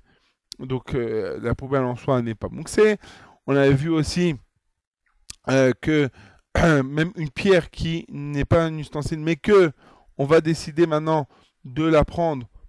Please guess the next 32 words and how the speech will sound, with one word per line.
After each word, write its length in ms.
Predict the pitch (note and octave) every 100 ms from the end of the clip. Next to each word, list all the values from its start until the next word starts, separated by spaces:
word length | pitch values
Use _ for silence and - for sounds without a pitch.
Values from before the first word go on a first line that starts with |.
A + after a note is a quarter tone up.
| -
pour 400 | - E3+ D#3+ C3 _ _ _
bloquer 280 | C3+ C3+ D#3+
une 120 | C3+
porte, 240 | E3 D#3
donc 160 | C#3 -
ça 180 | - C#3+
va 140 | C3+
devenir 600 | C#3+ D3+ D3 D#3 D3 B2 - _ _ _
un 140 | - D3
ustensile, 420 | C#3 - C3 F#3
ça 60 | D#3+
va 60 |
devenir 340 | B2+ C3 C#3+ D3
quelque 220 | C#3+ C3
chose 180 | C#3+ C#3
qui 100 | C3+
est, 100 | B2+ B2 -
est, 280 | C#3 - C3+
est 40 |
destiné 600 | B2+ D3 - - D3+ C3+ - - _ -
à 100 | C3
un 140 | C3
usage 440 | C3+ C3+ C#3+ C3+ - _ _
spécifique, 600 | - C#3+ - - C#3 F#3
spécial. 480 | - C3+ - G3+ A3+ _ _ _ _ _ _ _ _ -
Eh 80 | -
bien, 240 | D#3 F#3+ F3 - _ A#2 A2
on 140 | - D3
a 100 | F3+
aussi 320 | E3+ - G3+
par 140 | F3
rapport 400 | C#3+ C3+ E3 E3+